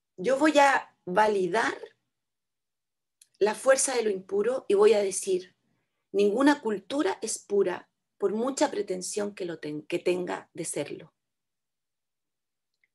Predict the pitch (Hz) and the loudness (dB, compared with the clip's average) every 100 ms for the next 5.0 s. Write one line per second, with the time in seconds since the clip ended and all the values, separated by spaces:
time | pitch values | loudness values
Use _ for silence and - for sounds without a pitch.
0 | _ _ _ _ _ _ _ _ _ _ | _ _ _ _ _ _ _ _ _ _
1 | _ _ _ _ _ _ _ _ _ 208 | _ _ _ _ _ _ _ _ _ 0
2 | 220 - 202 190 247 254 196 - 170 - | 0 -2 -4 -2 -2 -4 -8 -6 -6 -6
3 | - 196 220 208 - 175 175 - 202 202 | -2 0 -2 -8 -8 -8 -6 0 0 0
4 | 214 - - 165 185 196 208 208 - - | -4 -10 -4 0 0 2 0 0 -2 -8